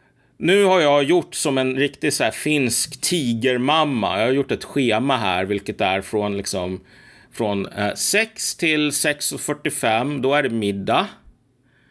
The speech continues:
Och som från sex till fyrtiofem till sju och fyrtiofem, då ska du göra dina hemläxor. Och från sju till nio, då måste du bada bastu.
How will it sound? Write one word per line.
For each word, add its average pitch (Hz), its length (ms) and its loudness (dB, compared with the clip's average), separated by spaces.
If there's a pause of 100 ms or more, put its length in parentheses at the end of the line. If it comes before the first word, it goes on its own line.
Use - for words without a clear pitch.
(300)
Och - 100 -8
som 151 240 0
från 143 220 -2
sex 208 360 0
till 175 100 -2
fyrtiofem 131 800 0
till 120 280 0
sju 202 300 2
och 180 120 0
fyrtiofem, 131 680 -2
då 131 120 -2
ska - 140 -4
du 143 100 4
göra 123 200 2
dina 117 180 0
hemläxor. 117 840 -2
Och 127 100 -2
från 135 160 -2
sju 202 500 4
till 156 260 -2
nio, 147 540 2
då 135 100 -2
måste 147 320 -4
du 127 80 0
bada 117 360 0
bastu. - 600 -2